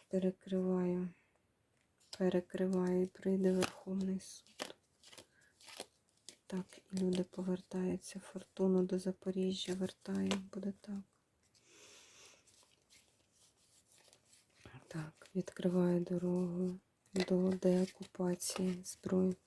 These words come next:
силам України. Якнайшвидше спасіння людей. Більше нема ніяких страждань у Запорізькій області. Відр-, відвертаю ворога від Запоріжжя, від мешканців мирних.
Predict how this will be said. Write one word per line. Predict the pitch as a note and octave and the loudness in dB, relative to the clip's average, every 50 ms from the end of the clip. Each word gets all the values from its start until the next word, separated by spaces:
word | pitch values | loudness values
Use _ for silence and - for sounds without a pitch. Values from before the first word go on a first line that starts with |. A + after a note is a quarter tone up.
| _ _ | _ _
силам | - - - - - F#3+ F#3+ F#3+ F#3 F#3 F#3+ | -12 -12 -10 -6 -2 0 0 2 2 2 0
України. | F#3+ F#3 - - - G3 F#3 F#3 F#3+ F#3+ F#3 F#3 - - _ _ _ _ _ _ _ _ _ _ _ | -2 -2 -6 -10 -6 -4 -2 0 0 -2 -2 -6 -12 -18 _ _ _ _ _ _ _ _ _ _ _
Якнайшвидше | F3+ F3+ - - - G3 F#3+ F#3+ G3 - - - G3+ G3 F#3+ - - - - F#3+ | -4 -4 -4 -2 0 0 2 2 0 -2 -4 -2 -2 -2 0 -2 -4 -4 -4 -6
спасіння | - - - - F#3+ F#3 - - - G3+ G3 G3 G3 G3 G3 | -6 -8 -8 -10 -8 -6 -6 -4 -2 2 2 4 4 6 6
людей. | G3 G3 G3 F#3+ - F#3+ F#3 F3+ F3+ - _ _ _ _ _ _ - - - - - - - - - - - - - - - - - - - - - - _ | 4 4 2 0 0 -2 -2 -2 -2 -6 _ _ _ _ _ _ -20 -20 -20 -20 -18 -18 -16 -16 -14 -14 -14 -14 -16 -16 -18 -20 -20 -20 -20 -20 -20 -6 _
Більше | G3 F#3+ G#3 G3 - - A3 G#3+ | 8 8 10 10 10 10 10 12
нема | G#3+ G#3+ G#3 G3+ F#3+ F3+ F3+ | 12 12 12 12 10 10 10
ніяких | F3+ F#3 F#3+ G3 G3+ G3 - G#3 F#3+ - | 10 10 10 10 10 8 6 0 -4 -2
страждань | - - - F#3+ G3 F#3 F#3+ F3+ F#3+ F#3+ G3 G3 G3+ G3 - | -2 2 4 4 4 4 6 8 10 10 12 10 8 6 4
у | - F#3+ F#3+ G3 G3 G3 | 4 4 6 8 8 8
Запорізькій | F#3 G3 G3 - - F#3+ F#3+ F#3+ F#3+ F#3 - - - - G3+ G3+ | 6 4 4 4 4 4 6 6 6 4 4 0 0 2 2 2
області. | - - - F#3+ F3+ F3 F3+ F3+ F3+ F3 - - - - - - F3+ F3+ - - _ _ _ - - - | 2 2 2 2 4 4 4 2 2 0 -4 -6 -8 -8 -6 -6 -6 -6 -8 -14 _ _ _ -20 -8 -6
Відр-, | F#3 E3+ F3+ F#3+ F#3+ - - G3 F#3 - _ | 2 6 6 6 6 6 6 4 4 4 _
відвертаю | F3+ F3+ F#3 G3 F#3+ F#3+ - F#3+ F#3+ F#3+ G3 - - - F#3+ F#3 F#3+ G3 G3 G3+ G3 | 2 8 8 8 8 8 6 8 8 8 8 6 2 -2 0 2 4 6 6 6 4
ворога | F#3+ F#3 F3+ F#3 F#3+ F#3+ F#3+ G3 F#3+ F3+ F#3+ F#3+ | 4 2 4 6 6 6 6 4 2 2 2 4
від | F#3 F#3 F#3 F#3+ | 4 4 4 4
Запоріжжя, | F#3+ F#3 F#3 - - F#3+ F#3 F3+ F3+ F#3 F3+ F#3 F#3 F3+ G3 - - | 2 2 2 2 0 2 2 4 2 2 2 0 -2 -4 -6 -6 -2
від | F3+ F#3+ F#3 - | 0 0 0 2
мешканців | F#3 F#3 F#3 F#3 F#3 - - - F#3 F3+ F#3 - - - F#3+ F#3+ | 0 0 0 0 -2 -4 -6 -8 -8 -8 -6 -6 -8 -8 -2 2
мирних. | F#3+ F#3+ G3 G3 F#3+ F#3 F#3 F#3+ F#3+ | 6 8 8 8 8 8 4 0 -2